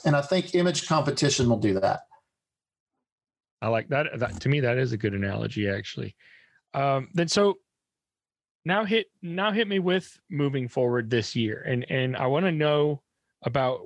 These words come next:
Speaker 2: 'cause we talked about the educational piece, we talked about, um, you know, you in, in the, in the presidency this year with T P P A, but what about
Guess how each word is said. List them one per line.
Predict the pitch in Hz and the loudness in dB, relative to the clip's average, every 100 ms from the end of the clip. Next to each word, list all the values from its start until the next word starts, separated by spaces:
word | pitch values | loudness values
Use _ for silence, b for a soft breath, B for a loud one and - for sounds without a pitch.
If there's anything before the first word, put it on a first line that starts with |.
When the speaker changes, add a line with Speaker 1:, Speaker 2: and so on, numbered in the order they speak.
| - _ _ _ _ _ | -16 _ _ _ _ _
Speaker 2:
'cause | 135 123 | -2 0
we | 127 | 2
talked | 147 139 - | 2 0 0
about | 139 135 | 0 2
the | 143 | -2
educational | 127 120 135 123 - | -2 -4 -4 -4 -6
piece, | 117 131 123 123 | -6 -4 -2 -4
we | 113 | -6
talked | - 123 117 - | -2 -2 -2 -2
about, | 127 117 - b b b b _ | 0 0 -2 b b b b _
um, | 117 117 117 - | 0 0 0 -4
you | - - - 117 | -14 -12 -2 2
know, | 113 | 2
you | 107 120 120 | 4 4 4
in, | 120 - | 0 -2
in | 127 | 0
the, | 117 - | 0 0
in | 113 | 0
the | 110 | 0
presidency | - 139 127 127 117 131 | 0 -2 0 -2 -2 0
this | 120 120 - | 2 2 2
year | 117 | 2
with | 117 | 0
T | - 120 | -2 -4
P | - 110 | -4 -4
P | 117 113 | 0 0
A, | 120 | 0
but | 127 107 | -2 -2
what | 131 | -2
about | 175 160 135 131 | 2 0 0 -4